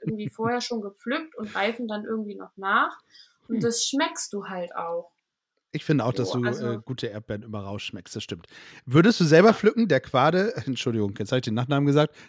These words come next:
Speaker 2: der Christian, machen wir's so rum, <laughs> das andere schneide ich raus. So, der Christian, äh, der hat keinen Bock, sich, äh, hinzusetzen und die Erdbeeren selber zu pflücken.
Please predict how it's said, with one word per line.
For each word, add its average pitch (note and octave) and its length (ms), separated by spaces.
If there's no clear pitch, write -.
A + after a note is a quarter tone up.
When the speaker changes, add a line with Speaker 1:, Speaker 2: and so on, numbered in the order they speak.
Speaker 2:
der D#3 100
Christian, F#3 800
machen C3 220
wir's B2 140
so C3 120
rum, F3 220
<laughs> - 380
das C#3 160
andere C3+ 180
schneide G#2+ 220
ich G2+ 140
raus. G2 180
So, A#2 240
der C#3 180
Christian, D#3+ 880
äh, D3+ 460
der D3+ 520
hat F3 160
keinen D3+ 220
Bock, D3 200
sich, B2 420
äh, B2 160
hinzusetzen A#2+ 720
und A2 140
die A2+ 80
Erdbeeren A2+ 320
selber A2 260
zu G#2 140
pflücken. A2+ 320